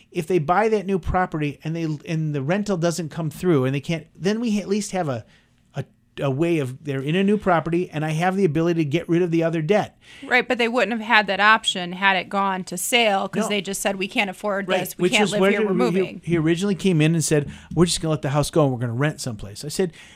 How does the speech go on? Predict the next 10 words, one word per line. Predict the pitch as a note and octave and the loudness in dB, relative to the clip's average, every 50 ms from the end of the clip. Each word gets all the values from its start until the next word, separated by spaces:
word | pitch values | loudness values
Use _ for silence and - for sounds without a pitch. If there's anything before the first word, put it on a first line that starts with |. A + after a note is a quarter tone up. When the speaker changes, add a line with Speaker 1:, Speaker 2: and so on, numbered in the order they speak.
| - - | -4 -4
Speaker 1:
"But | F#3+ F#3+ - - | -2 -2 0 0
you | D4 | 2
have | C4 G3 D#3 | 2 2 2
better | G3+ G#3 G#3 G#3+ | 2 2 2 2
choices. | G#3 - - C4 C#4 C#4 - - D#3+ B2+ G#2+ D3 | 0 0 0 0 0 0 0 -4 -6 -6 -2 0
You, | G3+ B3 - - _ _ | 0 0 -2 -4 _ _
where | - C#3+ D#3 G#3+ A#3 A#3+ | -8 0 2 4 4 4
your | A3 G3 F#3+ E3+ | 2 2 2 2
house | D3+ - G3+ A3+ A3+ G3+ - | 2 0 2 2 2 2 2
is, | A3+ - A#3 G3 G3+ G3 | 4 6 6 6 6 2